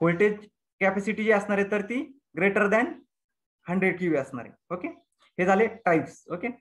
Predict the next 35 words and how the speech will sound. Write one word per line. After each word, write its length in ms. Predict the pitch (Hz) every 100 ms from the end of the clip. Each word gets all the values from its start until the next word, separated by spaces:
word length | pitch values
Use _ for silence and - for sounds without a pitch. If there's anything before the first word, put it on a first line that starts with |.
| _
ओव्हरहेड 380 | 156 170 180 196
ट्रान्समिशन 480 | 180 175 185 190 196
लाईन 240 | 190 185
जे 80 | 180
आहेत, 120 | 185
ह्या 400 | - _ _ 185
तीन 300 | 202 - 202
टाइप 180 | 202 190
मध्ये 360 | 180 185 240 - _
डिव्हाइड 320 | 143 170 160
केल्या 200 | 139 131
जातात, 200 | 113 113 135 _ _ _ _ -
शॉर्ट, 340 | - 170 208 - - _
मीडियम 420 | 147 156 160 185 196 _ _ -
आणि 260 | 143 185 269 -
लॉंग, 300 | 139 120 127
ओके? 160 | 143 247 277 - _ _
त्यामध्ये 360 | 151 156 160 226 - _ -
up 60 | 151
to 140 | -
sixty 340 | - 175 - 196
kilometer, 340 | 190 190 208 233 - _ _ -
then 160 | 151 165 - -
sixty 260 | 165 - 175
to 80 | 180
one 160 | 185 185
sixty 220 | 196 196 196
kilometer 360 | 190 190 214 - - _ _
आणि 380 | 139 175 247 - _ 151
above 440 | 151 185 262 - _ -
or 100 | 180
more 260 | 170 165 160
than 180 | 190 262 - _ _ _ 147
one 140 | 165
sixty 400 | 170 165 - 214